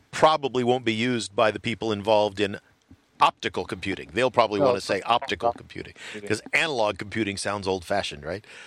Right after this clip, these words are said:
Speaker 1: So they probably won't use the term, but that's what it is.
Speaker 2: Right. Yeah.
Speaker 1: Yeah. So, um,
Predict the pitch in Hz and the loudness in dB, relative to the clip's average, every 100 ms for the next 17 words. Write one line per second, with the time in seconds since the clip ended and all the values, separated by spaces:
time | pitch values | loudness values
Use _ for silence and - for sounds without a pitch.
0 | - - - 101 101 160 123 113 110 120 | -20 -8 -2 2 4 4 4 0 0 -2
1 | 104 101 - 107 87 117 156 139 - 82 | -2 -6 -4 -4 -4 -2 -2 -2 -2 -6
2 | 76 69 90 - _ _ _ _ _ 95 | -6 -10 -12 -16 _ _ _ _ _ -18
3 | 90 - _ _ _ 110 101 98 80 82 | -18 -20 _ _ _ -12 -8 -6 -8 -14
4 | - _ _ _ _ - - 82 82 - | -20 _ _ _ _ -12 -8 -6 -8 -12
5 | _ _ _ _ _ _ - 85 80 76 | _ _ _ _ _ _ -8 -6 -6 -8